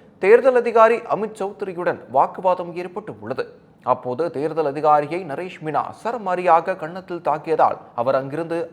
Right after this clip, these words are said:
அப்புறப்படுத்தப்பட்டார். இந்நிலையில் இது தொடர்பாக சம்ரவாடா கிராமத்தில் சுயேட்சை வேட்பாளர்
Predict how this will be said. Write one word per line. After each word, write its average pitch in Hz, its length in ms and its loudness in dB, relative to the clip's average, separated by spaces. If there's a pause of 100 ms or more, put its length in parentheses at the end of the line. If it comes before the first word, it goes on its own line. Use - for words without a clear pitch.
அப்புறப்படுத்தப்பட்டார். 196 920 -4 (460)
இந்நிலையில் 185 360 2 (420)
இது 180 180 2
தொடர்பாக 190 520 4 (480)
சம்ரவாடா 233 520 4 (120)
கிராமத்தில் 190 580 -2
சுயேட்சை 208 460 -4
வேட்பாளர் 180 460 0